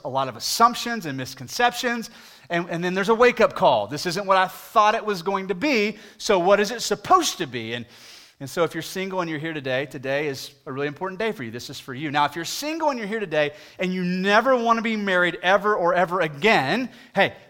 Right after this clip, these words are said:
this message is for you. Because embedded in what it means to be husband and wife is what it means to be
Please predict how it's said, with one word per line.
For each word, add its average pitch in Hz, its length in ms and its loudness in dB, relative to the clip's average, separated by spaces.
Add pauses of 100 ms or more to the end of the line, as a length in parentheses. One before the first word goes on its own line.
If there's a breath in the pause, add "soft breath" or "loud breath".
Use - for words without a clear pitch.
(100)
this 131 200 -10
message 131 640 -8
is 113 160 -16
for - 200 -18
you. 101 420 -14 (640 soft breath)
Because 120 880 -8
embedded 147 800 -4
in 123 260 -12
what 156 300 -2
it 214 160 -6
means 139 400 -8
to 139 100 -16
be 131 300 -10 (140 loud breath)
husband 165 540 -8 (200 soft breath)
and 170 260 -6
wife 117 300 -4 (100)
is 151 220 -6
what 135 320 2
it 202 120 -4
means 151 300 -8
to 143 100 -12
be 131 360 -8